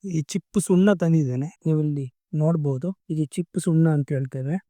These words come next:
ಇದು ಮತ್ತೆ ಇದು four in one gum ಅಂತ. ಇದನ್ನ almost ಒಂದು ಏಳು ಎಂಟು ಲೀಟರ್ ನೀರಿಗೆ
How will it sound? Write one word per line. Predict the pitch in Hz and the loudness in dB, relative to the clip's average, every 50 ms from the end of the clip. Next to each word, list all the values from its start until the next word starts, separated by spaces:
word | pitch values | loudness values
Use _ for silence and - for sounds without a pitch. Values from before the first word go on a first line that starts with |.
| _ - | _ -2
ಇದು | 175 170 180 185 | -2 0 2 2
ಮತ್ತೆ | 185 180 170 - _ 233 214 180 165 165 165 | 2 2 0 -4 _ -4 -2 0 2 2 2
ಇದು | 170 156 196 208 185 156 147 147 | 4 4 4 6 6 4 2 -2
four | - _ _ - - 185 190 185 | -8 _ _ -4 2 4 6 6
in | 190 180 170 | 6 6 6
one | 165 160 160 156 147 | 4 4 4 4 4
gum | 143 175 180 185 175 156 | 4 6 8 8 8 8
ಅಂತ. | 139 135 120 - - - - 110 - _ _ | 6 4 0 -4 -12 -12 -12 -14 -14 _ _
ಇದನ್ನ | 160 160 160 175 180 180 180 175 160 151 - _ _ _ | -2 0 2 2 2 2 2 0 -2 -4 -8 _ _ _
almost | 160 165 170 180 180 175 - - | -6 -4 -2 -2 -4 -4 -4 -4
ಒಂದು | 175 170 170 170 165 143 - _ _ _ - | -4 -2 -2 -2 -4 -6 -8 _ _ _ -4
ಏಳು | 175 170 185 190 196 190 | 0 2 2 4 4 2
ಎಂಟು | 185 185 180 185 | 0 0 0 0
ಲೀಟರ್ | 180 175 170 - 170 | -2 0 -2 -2 0
ನೀರಿಗೆ | 165 170 180 185 175 175 170 175 196 185 151 | 2 2 2 2 2 0 0 0 0 0 0